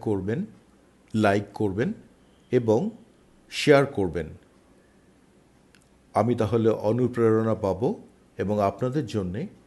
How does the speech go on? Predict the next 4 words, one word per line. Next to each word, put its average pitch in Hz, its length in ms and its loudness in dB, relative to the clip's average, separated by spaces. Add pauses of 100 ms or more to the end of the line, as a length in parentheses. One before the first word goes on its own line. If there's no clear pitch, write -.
(960)
গুরুত্বপূর্ণ 127 880 0 (180)
এবং 110 300 0
প্রয়োজনীয় 107 640 2 (580)
ব্লগ 120 240 6